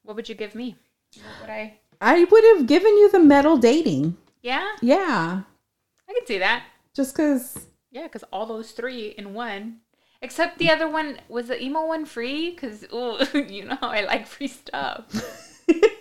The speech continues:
Speaker 1: Uh.
Speaker 2: The one that was free was the gothic one.
Speaker 1: Yep.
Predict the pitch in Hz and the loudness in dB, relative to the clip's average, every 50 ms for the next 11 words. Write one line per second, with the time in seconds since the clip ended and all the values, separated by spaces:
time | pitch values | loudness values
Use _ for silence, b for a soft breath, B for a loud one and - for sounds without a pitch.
0 | 523 508 523 B B B B B B B 294 254 226 B - 220 220 226 - - | 2 2 2 B B B B B B B -18 -18 -20 B -18 -16 -16 -16 -16 -16
1 | - - - 233 220 208 _ - 240 233 226 226 233 240 247 262 262 254 247 247 | -16 -16 -16 -18 -18 -14 _ 0 2 4 6 6 6 4 4 2 2 2 2 0
2 | 262 254 - - - 220 214 214 208 208 202 196 196 196 196 196 196 190 - - | 0 -2 -4 -4 -2 -2 0 0 0 0 0 0 0 -2 -2 -2 -4 -6 -4 -4
3 | 220 214 233 240 262 269 262 - 196 - - 190 185 185 180 185 190 202 190 196 | -4 -2 0 0 -2 -2 -2 -4 -6 -4 -2 -2 -2 -2 -2 -2 0 0 2 2
4 | 226 254 | 0 -2